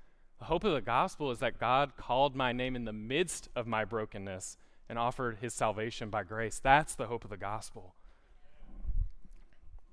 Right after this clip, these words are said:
He's gonna work through us, even though we spend our lives battling and working through that brokenness. He's still gonna be faithful to work through us.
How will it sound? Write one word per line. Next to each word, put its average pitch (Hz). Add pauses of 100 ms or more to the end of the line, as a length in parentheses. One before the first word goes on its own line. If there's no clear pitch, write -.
(1600)
He's 147
gonna 147
work 131
through 139
us, 123
even 135
though 131
we 143
spend 135
our 120
lives 120
battling 117
and 107
working 107
through 104
that 98
brokenness. 107
He's 110
still 113
gonna 107
be 107
faithful 110
to 101
work 101
through 104
us. -